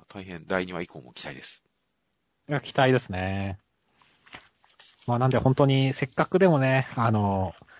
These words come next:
Speaker 2: 性別変換のやつがあるわけですからね、絶対に女にはならないでほしいですねっていう。
Speaker 1: いやー、むしろ、女性が一人漂着してきた上で、間違って性別転換してほしいですよね。
Speaker 2: <laughs> みんな男になっちゃうっていう。
Speaker 1: <laughs> 結局男っていう。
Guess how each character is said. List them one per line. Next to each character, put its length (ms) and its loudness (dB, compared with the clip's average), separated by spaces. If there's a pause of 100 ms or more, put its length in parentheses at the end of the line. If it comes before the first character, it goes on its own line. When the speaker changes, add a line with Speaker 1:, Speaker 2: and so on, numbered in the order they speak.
(140)
Speaker 2:
性 380 4
別 180 4
変 200 2
換 120 2
の 60 -2
や 80 0
つ 80 -6
が 100 4
あ 40 4
る 60 6
わ 60 4
け 60 -14
で 100 -6
す 100 -12
か 100 -12
ら 60 -8
ね、 40 -8
絶 260 -2
対 180 6
に 100 4
女 260 4
に 60 4
は 60 2
な 80 2
ら 40 4
な 40 4
い 40 2
で 60 -2
ほ 40 -12
し 60 -18
い 40 -14
で 40 -16
す 80 -20
ね 100 -16
っ 60 -20
て 80 -20
い 40 -20
う。 680 -14
Speaker 1:
い 40 -14
や 420 -6
ー、 40 -16
む 80 -12
し 120 -8
ろ、 320 -6 (640)
女 160 -8
性 220 2
が 80 0
一 180 -2
人 100 -6
漂 140 -4
着 200 -8
し 40 -2
て 60 -4
き 80 -10
た 100 -10
上 140 -6
で、 320 -6 (580)
間 100 0
違 40 -2 (120)
っ 20 -6
て 100 -14
性 160 -4
別 180 -6
転 140 -2
換 60 -8
し 40 -8
て 60 -12
ほ 60 -12
し 80 -6
い 40 -8
で 40 -12
す 120 -8
よ 60 -12
ね。 80 -16 (560)
Speaker 2:
<laughs> 1080 0
み 140 -2
ん 40 2
な 80 8
男 220 2
に 60 -2
な 60 -4
っ 40 -8
ち 60 -12
ゃ 40 -10
う 40 -16
っ 20 -20
て 120 -18
い 100 0
う。 40 -2
Speaker 1:
<laughs> 420 2
結 160 0
局 220 -6
男 220 -10
っ 40 -20
て 180 -20
い 100 -14
う。 80 -20